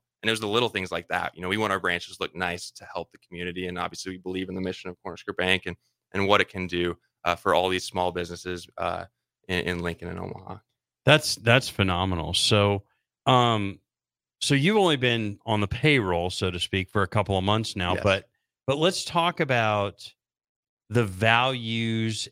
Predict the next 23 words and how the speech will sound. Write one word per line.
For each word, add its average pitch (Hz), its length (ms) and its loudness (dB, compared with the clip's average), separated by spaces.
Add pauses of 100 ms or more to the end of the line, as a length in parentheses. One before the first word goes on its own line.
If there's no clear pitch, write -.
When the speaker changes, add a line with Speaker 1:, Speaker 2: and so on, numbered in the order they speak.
Speaker 2:
and 95 500 0 (100)
the 101 100 0
work 107 400 0
ethic 90 380 -4
that 98 120 -2
were 95 140 -2
instilled 92 800 -2 (360)
from 98 140 2
your 95 100 2
grandmother, 95 680 0
your 85 180 -6
father, 90 680 -2
and 90 180 -6
your 85 120 -2
family 90 720 -2 (360)
that 101 100 0
you 101 180 -2
think 107 400 -2 (300)
carry 107 400 2
on 92 220 -2
throughout 80 380 -6
the 78 60 -20
bank. 73 280 -14